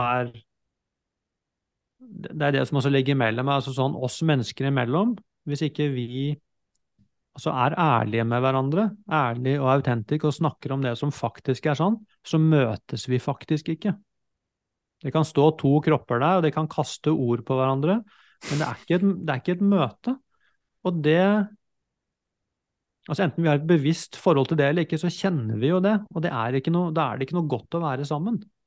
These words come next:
Hvis ikke det er et ordentlig samvær, så er ikke samværet godt. Så det er jo den kanskje verste konsekvensen med disse tingene, det er at vi får ikke, vi får ikke møtt hverandre.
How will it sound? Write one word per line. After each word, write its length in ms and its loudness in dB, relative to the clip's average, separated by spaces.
Hvis 120 0
ikke 120 -2
det 80 4
er 60 2
et 60 -10
ordentlig 380 -2
samvær, 540 -2
så 200 -6
er 120 -6
ikke 160 -8
samværet 440 -4
godt. 260 -8
Så 160 -4
det 240 4
er 140 4
jo 100 2
den 280 -2
kanskje 280 -2
verste 400 -4
konsekvensen 680 -4
med 120 0
disse 160 -2
tingene, 360 -4
det 80 -2
er 160 -4
at 120 -10
vi 80 -8
får 320 -4
ikke, 220 -2
vi 80 -8
får 120 -4
ikke 120 0
møtt 320 -6
hverandre. 380 -2